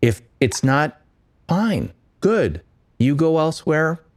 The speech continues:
I don't have to deal with someone who's not gonna be satisfied, and we're all happy. The worst thing in the world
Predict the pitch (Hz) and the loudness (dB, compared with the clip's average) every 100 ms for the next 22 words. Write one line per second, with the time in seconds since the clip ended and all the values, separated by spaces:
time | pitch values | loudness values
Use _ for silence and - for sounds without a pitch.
0 | _ 117 135 143 139 139 127 143 139 - | _ -2 0 0 -2 -2 0 0 0 0
1 | 143 139 113 123 113 123 104 - 107 110 | 0 0 0 -2 0 0 0 0 0 0
2 | - 117 127 - 101 92 92 92 85 98 | -2 0 0 -2 0 2 2 2 2 0
3 | 85 71 - 85 80 120 156 185 202 - | 0 -2 0 0 0 0 2 0 -2 -6
4 | _ _ _ - 170 175 175 175 - 151 | _ _ _ 0 2 2 0 -2 -2 0
5 | 156 160 160 160 139 156 190 180 117 95 | 2 2 2 0 0 0 2 2 2 0
6 | 92 | -2